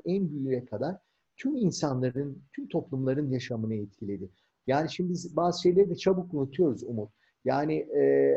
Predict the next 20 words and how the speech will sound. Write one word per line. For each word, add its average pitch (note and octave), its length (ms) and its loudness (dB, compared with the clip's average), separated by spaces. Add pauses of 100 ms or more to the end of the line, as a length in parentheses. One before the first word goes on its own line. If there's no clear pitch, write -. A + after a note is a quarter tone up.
(160)
özellikle D#3+ 540 2
daha D3+ 320 2
bu C3 80 -12
tür D#3 220 4 (120)
etkin D3 460 0
başa D3 440 2 (180)
çıkma - 280 -4
yöntemleri D3 640 0
kullanılmazken C3+ 920 -2
sağlık B2 420 -2
sektöründe, G#2+ 540 -4
yani A#2+ 300 -2 (380)
etkili C3+ 360 -2
ilaçlar, B2+ 680 -2
faydalı B2 420 -2
ilaçlar C3 440 -2
kullanılmazken C3+ 720 -2 (320)
insanlar C#3 520 -2
acı A2 260 -2
içerisinde A#2 920 -2